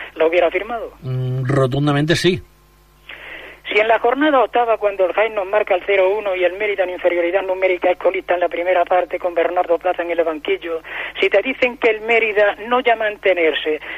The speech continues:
Speaker 1: sino jugar la Copa del Rey, ¿lo hubieras firmado?
Speaker 2: No me lo hubiera creído, no me lo hubiera creído que hubiera llegado, pero por supuesto que lo hubiera firmado.
Speaker 1: Tercera, si en el Ecuador del campeonato alguien te comenta que el villanovense en la jornada treinta y seis tendría matemáticamente incluso posibilidades de quedar campeón,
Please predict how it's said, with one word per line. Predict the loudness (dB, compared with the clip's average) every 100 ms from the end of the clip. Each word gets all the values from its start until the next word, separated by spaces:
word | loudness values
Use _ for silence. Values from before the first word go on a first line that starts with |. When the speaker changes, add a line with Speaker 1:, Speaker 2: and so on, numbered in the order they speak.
| -4
Speaker 1:
sino | 0 2
jugar | 2 2 2 2
la | 0 0
Copa | 0 2 2
del | 2
Rey, | 2 0 0 -4
¿lo | -2
hubieras | 0 2 2 0
firmado? | -6 -8 -10 -14 -20 -2
Speaker 2:
No | 2 4
me | 6
lo | 6
hubiera | 4 2
creído, | 2 2 2 -2 -4 -4
no | 2
me | 4
lo |
hubiera | 4 4
creído | 4 4
que | 4
hubiera | 4 4
llegado, | 4 2 2 -2 -10 -4
pero | -2 -2
por | -2
supuesto | -4 -2 -2
que | 0
lo | 0
hubiera | 0
firmado. | -2 -2 -2 -2 -6 _ _ _ _ -20 -20 -20 -20 -20 -20 -8 0
Speaker 1:
Tercera, | 2 4 2 0 -8 -20 -20 _ _ -20 -20 -14 -2
si | 0
en | 2
el |
Ecuador | 2 2 2 2
del | 2
campeonato | 2 0 2 2 2 4
alguien | 2 2 -2
te | -2 0
comenta | 0 0 -2 0
que | 0
el |
villanovense | 0 0 2 2 0 -2 0
en |
la | 2
jornada | 2 2 4 2
treinta | 2 -2 -2
y | 0
seis | 0
tendría | 0 0 2 2
matemáticamente | 2 0 -2 -2 0 -2 -2 -4 -6
incluso | -4 -2 0 0
posibilidades | 0 0 -4 -2 2 2 2
de | 0
quedar | 2 2 2
campeón, | 0 -2 0 0 0